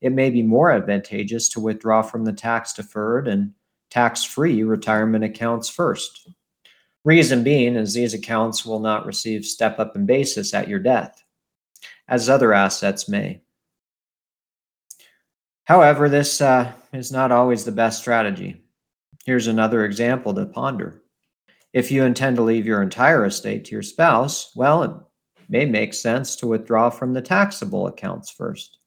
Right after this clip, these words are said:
Here, this is because spouses are given preferential tax treatment with regard to retirement plans.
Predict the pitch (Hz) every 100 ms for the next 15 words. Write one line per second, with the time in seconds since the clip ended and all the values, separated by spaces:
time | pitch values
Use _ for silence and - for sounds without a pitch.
0 | _ _ _ _ _ _ _ _ _ _
1 | _ 196 156 147 147 135 143 - 127 127
2 | 123 - 123 127 127 113 113 107 113 113
3 | 107 - 117 - 110 110 - 104 147 180
4 | - - 104 107 117 - 120 - 127 101
5 | 98 98 113 107 98 95 98 110 - 208
6 | 139 - -